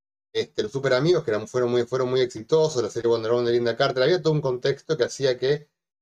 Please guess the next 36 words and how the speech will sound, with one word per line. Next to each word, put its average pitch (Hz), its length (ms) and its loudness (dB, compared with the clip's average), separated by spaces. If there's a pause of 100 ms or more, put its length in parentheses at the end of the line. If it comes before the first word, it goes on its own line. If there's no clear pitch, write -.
(400)
el 120 180 0
lector 120 300 2
argentino 151 420 -2
conozca 135 480 0
más 156 260 -2
a 143 40 0
los 120 80 -2
personajes 123 540 -8
de 92 680 -2 (580)
D - 60 -16
C 151 160 0
que 151 80 0
los 120 120 0
de 110 100 -2
Marvel, 139 360 0
porque 98 300 -6
que, - 360 -4
yo, 226 300 0 (320)
salvo 156 160 2
que 135 80 2
me, 117 100 2
me 117 200 -2
falle 156 260 -4
la 123 120 2
memoria, 151 460 0
en 131 80 -4
esa 139 200 -4
época, 175 240 0
lo 139 80 2
único, 175 300 0 (140)
por 127 140 0
lo 190 60 0
único 226 180 0
que 147 40 0
puede 156 140 0
estar 151 240 -2